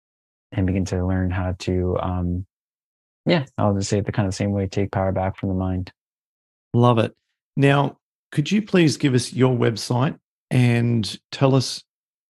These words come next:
Speaker 2: if you do telehealth or only local New York-based clients, and tell us also a couple of resources that people could look into that you like or recommend,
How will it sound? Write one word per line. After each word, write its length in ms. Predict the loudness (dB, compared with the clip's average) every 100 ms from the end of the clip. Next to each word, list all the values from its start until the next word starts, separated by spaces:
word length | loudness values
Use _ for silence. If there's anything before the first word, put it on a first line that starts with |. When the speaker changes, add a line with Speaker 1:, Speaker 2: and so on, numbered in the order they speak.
| 2
Speaker 2:
if 260 | 2 2
you 80 | -2
do 240 | 2 2 2
telehealth 720 | 0 2 2 2 2 0 0
or 120 | 2
only 420 | 2 2 0 -2 -4
local 600 | 0 2 2 0 -2 0
New 240 | 0 0
York-based 720 | 2 2 0 -2 0 0 -4 _ _ -8
clients, 480 | 0 2 2 0 -8 -20 _ -2
and 120 | -2 2
tell 200 | 4 4
us 120 | 2
also 480 | 0 0 2 2 2 -4 _ _ -8
a 40 |
couple 360 | -2 0 0 0
of 100 | 0
resources 880 | 2 2 2 0 0 0 -4 -4 -2
that 220 | -6 -2
people 280 | -2 0 -2
could 160 | -2
look 240 | 0 0 0
into 480 | -2 -2 0 0 0 _ _ -2
that 180 | 0 0
you 320 | 2 4 4
like 460 | 2 2 2 0 -2
or 120 | -2
recommend, 680 | 0 0 0 0 0 -2